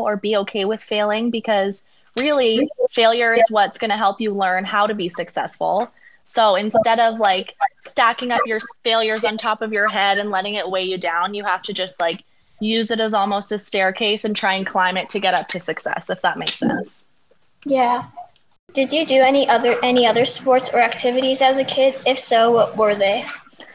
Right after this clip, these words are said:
Speaker 1: Yeah, I played lots of sports and activities. I was always doing something. I played soccer for a while. I played baseball until I was fifteen.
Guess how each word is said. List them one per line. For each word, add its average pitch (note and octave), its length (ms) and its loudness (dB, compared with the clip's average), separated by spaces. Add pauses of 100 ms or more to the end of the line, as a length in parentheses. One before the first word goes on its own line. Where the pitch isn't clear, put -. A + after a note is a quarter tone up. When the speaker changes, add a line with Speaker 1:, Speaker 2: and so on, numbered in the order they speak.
(160)
Speaker 1:
Yeah, B3 380 4
I G#3 200 2
played D4 340 0 (180)
lots A#3 460 2
of B3+ 100 -8
sports G3+ 400 -4
and G3 80 -4
activities. F3+ 640 -4
I D#3+ 80 2
was F3 140 -2
always A3+ 420 4
doing G#3 280 0
something. G3 420 -2
I E3+ 100 -2
played E3 300 -4
soccer B3 480 2
for A#3+ 200 -2
a A#3+ 60 2
while. A3+ 640 4
I F#3+ 100 0
played F3 360 -6 (360)
baseball B3 640 2
until A3 300 -2
I G3+ 100 0
was F#3 300 -6
fifteen. A#3 960 -4